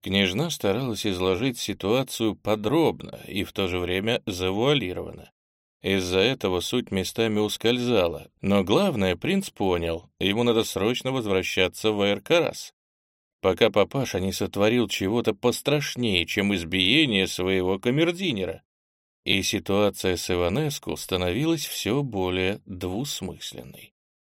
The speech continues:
Но Анарион знал заранее, что, возможно, пригревает змею.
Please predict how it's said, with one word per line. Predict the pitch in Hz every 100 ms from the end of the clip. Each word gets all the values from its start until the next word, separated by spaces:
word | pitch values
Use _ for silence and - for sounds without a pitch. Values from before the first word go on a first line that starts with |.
| _ -
Но | 95 107
Анарион | 113 113 120 147 135
знал | 98 120 120 90
заранее, | 101 101 123 104 87 85
что, | - 92 90
возможно, | 92 90 90 87 95 101 - -
пригревает | 95 92 90 90 87 85 90 90
змею. | 92 120 151 -